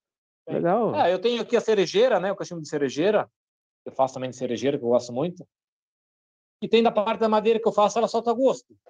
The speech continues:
Speaker 1: Tu sente um gostinho, assim, doce. E tem,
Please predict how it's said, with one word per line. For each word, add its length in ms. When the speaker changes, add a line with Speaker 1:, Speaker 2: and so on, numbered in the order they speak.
Speaker 1:
Tu 60
sente 240
um 80
gostinho, 520
assim, 380
doce. 580
E 40
tem, 260